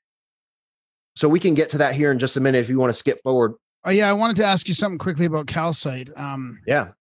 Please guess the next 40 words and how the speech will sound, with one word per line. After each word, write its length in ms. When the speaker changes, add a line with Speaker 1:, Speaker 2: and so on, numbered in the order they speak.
Speaker 2:
I, 180
I 120
saw 240
the 120
trough 400
on 140
the 100
Giza 360
Plateau, 460
and 160
Yusuf 400
was 160
pointing 320
out 240
that 180
there's 160
this 160
calcite 560
trough, 340
and 100
then 120
it 60
goes 200
on 200
further. 500
There's 260
a, 280
another 280
Speaker 1:
Correct. 160
Speaker 2:
spot 400
where 200
it 40
goes 260
on. 220
Speaker 1:
Yep. 240
Speaker 2:
And 100
I, 160
and 120
I 80
thought 300